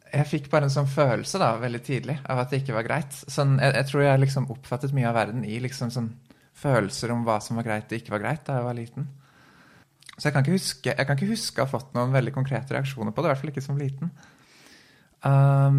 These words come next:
det begynte, eller noe husker jeg, i typ på barneskolen og sånn, hvor liksom jeg fortsatte kanskje å leke noen av de lekene jeg lekte i barnehagen, og hvor jeg tok på meg veldig feminine roller, eller ting som hadde med transformasjon å gjøre, og så synes de andre barna det var rarere og rarere, på en måte.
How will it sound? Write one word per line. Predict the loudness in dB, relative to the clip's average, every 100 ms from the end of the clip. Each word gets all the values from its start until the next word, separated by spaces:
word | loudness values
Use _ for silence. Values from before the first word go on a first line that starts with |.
| 6
det | 6
begynte, | 4 2 2
eller | 2 2 -2 0
noe | 2 2
husker | 0 0 0 0 0
jeg, | -2
i | 0 0 0
typ | -2 -2 -4 -10 -4
på | 0
barneskolen | 2 0 -2 -2 -2
og | 0
sånn, | -2 -2 -10 _ _
hvor | 0 4
liksom | 4 2 0 2
jeg | 2 0 -4 -4
fortsatte | -4 -2 -4 -4 -2
kanskje | -2 0
å | 0
leke | 0 -2
noen | 0 0
av |
de | -2
lekene | -4 -6 -8
jeg | -8
lekte | -10 -10
i | -6
barnehagen, | -6 -6 -6 -6 -8 -6
og | -6
hvor | -6
jeg | -6
tok | -10 -12
på | -8
meg | -8
veldig | -8 -10
feminine | -10 -8 -8
roller, | -8 -8 -8 -8 -10
eller | -12 -18 -20 -20 _ _ _
ting | -8
som | -4
hadde | -4 -4
med | -4
transformasjon | -4 -6 -6 -8 -8 -6 -4 -4 -4
å |
gjøre, | -4 -4 -4 -4
og |
så | -6 -8 -8 -12 _ _ _ _ _ _ _ -6
synes | -2 -2 0
de | 0
andre | 0 0
barna | 0 -2
det | -2
var | 0 0
rarere | -2 -2 -2 -4
og | -4
rarere, | -4 -4 -8
på | -4
en | -6
måte. | -4